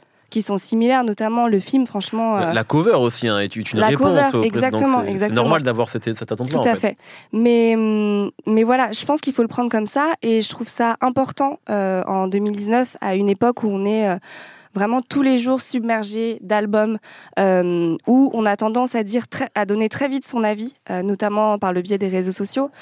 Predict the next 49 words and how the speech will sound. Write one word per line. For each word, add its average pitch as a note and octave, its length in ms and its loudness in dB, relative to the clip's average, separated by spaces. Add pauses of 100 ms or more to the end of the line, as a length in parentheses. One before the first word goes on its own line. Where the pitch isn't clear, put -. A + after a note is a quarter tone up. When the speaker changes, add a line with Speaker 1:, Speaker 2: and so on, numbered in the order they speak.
(300)
Speaker 1:
euh, G3 200 2
à G3+ 140 2
avoir A#3 240 2
des G#3+ 120 0
sites - 260 -4
comme G3 240 2
Genius A#3+ 340 2
qui - 140 -6
nous G3 100 -2
permettent G#3 320 -4
de F#3+ 120 -10
décrypter A3+ 680 -2
un G#3 100 0
peu G#3+ 240 -4
tous - 140 -6
les A3+ 120 0
trucs B3+ 220 -4
et A3 40 -4
finalement G#3 340 0
d'avoir G3+ 220 2
les F3+ 100 -2
réponses A#3+ 360 -2
aux A3 60 -6
questions G3+ 320 -8
qu'on F#3+ 160 -8
se - 80 -8
pose. C4 280 -4 (380)
Je - 100 -10
pense C4+ 140 0
que C4 120 -2
c'est A3 80 -2
important A3+ 360 0
d'avoir A3+ 280 2
des F#3+ 240 -2
œuvres, A3+ 320 0 (200)
euh, F3 180 -4
comme F3 260 0
When F3+ 120 2
I F3+ 80 0
Get F3 220 -8
Home, C4+ 240 4 (300)
qui A3 100 -4
finalement, A3+ 640 2
euh, G#3+ 80 2
nous G3+ 160 2
demandent A3+ 400 0 (120)
plus B3+ 180 0
de A#3 80 -4
réflexion, G#3 540 -6